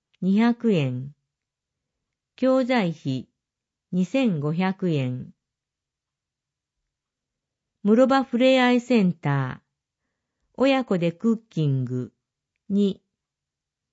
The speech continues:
小学四年生から六年生と保護者。六月九日、日曜日、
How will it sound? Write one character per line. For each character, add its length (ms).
小 340
学 320
四 180
年 280
生 320
か 180
ら 220
六 300
年 240
生 320
と 180
保 180
護 140
者。 360
六 260
月 320
九 160
日、 420
日 360
曜 260
日、 260